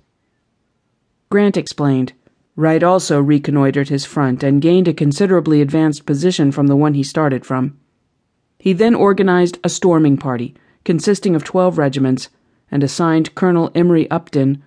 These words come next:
of the one twenty-first New York Volunteers to the command of it. About four o'clock in the afternoon, the assault was ordered. Warren's and Wright's corps, with Mott's division of Hancock's corps, to move simultaneously. The movement was prompt,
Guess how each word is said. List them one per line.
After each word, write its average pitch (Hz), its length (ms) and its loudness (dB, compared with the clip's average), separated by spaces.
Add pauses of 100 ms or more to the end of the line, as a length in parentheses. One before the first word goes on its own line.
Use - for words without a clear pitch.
(200)
of 147 140 -4
the 151 80 2
one 160 220 2
twenty-first 156 580 -2
New 151 140 2
York 147 220 0
Volunteers 147 680 0
to 139 120 -6
the 139 80 -4
command 151 340 0
of 127 80 -4
it. - 120 -10 (720)
About 165 280 0
four 240 300 0
o'clock 196 380 -2
in 175 80 0
the 156 100 2
afternoon, 151 540 2
the 147 100 2
assault 156 400 -6
was 147 180 -2
ordered. 131 360 -2 (600)
Warren's 202 520 2
and 170 120 0
Wright's 160 300 -2
corps, 143 460 -2 (340)
with 143 160 -6
Mott's 160 300 -2
division 156 540 0
of 147 160 -10
Hancock's 160 520 -2
corps, 151 300 -2
to 147 100 -6
move 160 360 0 (180)
simultaneously. 151 1040 -2 (680)
The 175 100 0
movement 214 400 2
was 165 160 -2
prompt, 143 520 -2